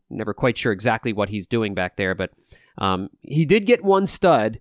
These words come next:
in the Darius Slay trade, and sometimes that can make all the difference in the world. Uh, of course, losing Malcolm Jenkins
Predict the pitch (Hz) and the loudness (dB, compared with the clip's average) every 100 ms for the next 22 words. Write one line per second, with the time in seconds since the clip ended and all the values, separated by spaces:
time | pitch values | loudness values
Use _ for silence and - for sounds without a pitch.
0 | _ _ - 120 123 131 131 120 135 120 | _ _ -4 -2 2 2 2 -2 -2 -2
1 | - 117 110 107 131 131 127 110 110 107 | 0 0 0 -2 -4 -2 -2 -2 -4 -4
2 | 107 101 98 107 101 104 104 101 98 92 | -4 -4 0 0 0 -2 -4 -6 -4 -2
3 | 101 95 90 - _ _ 101 98 143 120 | 0 0 -2 -6 _ _ -4 0 0 2
4 | 147 151 135 120 113 107 104 107 170 170 | 4 4 4 2 0 0 -4 2 2 4
5 | 160 156 | 2 0